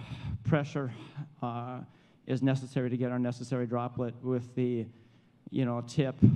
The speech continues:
that, um, uh, will give us our droplet size at the driving speed we can go. And so,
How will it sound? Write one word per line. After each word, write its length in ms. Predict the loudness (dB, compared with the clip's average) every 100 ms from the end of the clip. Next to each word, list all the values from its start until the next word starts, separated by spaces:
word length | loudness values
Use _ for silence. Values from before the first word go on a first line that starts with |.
| 6 -4
that, 500 | -4 -2 -2 -4 -10 -6
um, 560 | -4 -4 -6 -6 -6 -10 -18 -20 -20 -20 -14
uh, 420 | -10 -8 -8 -8 -6
will 180 | -4
give 240 | 0 0 0
us 160 | -2
our 80 | -4
droplet 380 | -2 -2 -2 -4
size 260 | -2 -2 -2
at 140 | -4
the 40 |
driving 320 | -2 0 0 -2
speed 200 | -4 -4
we 120 | -2
can 140 | -2
go. 320 | -2 -2 -2 -2
And 140 | -4
so, 400 | 0 0 0 -2